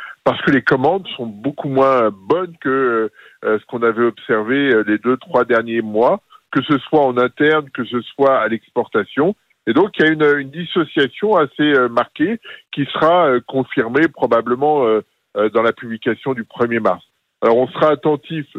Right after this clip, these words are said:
dans ce cadre-là à ce qui se passe, euh, en, en Espagne ou en Italie, pour lesquels on n'a pas encore eu de données. Mais quand on regarde la France, quand on regarde l'Allemagne, on voit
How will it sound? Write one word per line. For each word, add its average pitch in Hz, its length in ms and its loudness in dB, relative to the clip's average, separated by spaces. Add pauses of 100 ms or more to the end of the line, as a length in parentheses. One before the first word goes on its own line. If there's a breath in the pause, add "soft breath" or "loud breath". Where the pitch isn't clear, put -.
dans 117 160 2
ce - 60 -16
cadre-là 123 560 0 (280 soft breath)
à 117 100 0
ce - 160 -4
qui 143 120 -6
se - 140 -16
passe, 147 280 2 (140)
euh, 120 220 -4 (220)
en, 113 300 0
en 117 120 -2
Espagne 139 520 0
ou 120 100 -2
en 117 60 0
Italie, 127 420 -2
pour 147 120 0
lesquels 139 280 2
on 127 80 -2
n'a 113 120 2
pas 156 160 0
encore 131 380 0
eu 131 100 2
de - 80 -20
données. 123 360 0 (360 soft breath)
Mais 120 120 2
quand 143 220 2
on 139 80 2
regarde 131 260 2
la 117 120 2
France, 202 360 0
quand 135 180 -2
on 127 60 0
regarde 120 240 0
l'Allemagne, 120 400 0 (280 soft breath)
on 123 140 2
voit 214 300 2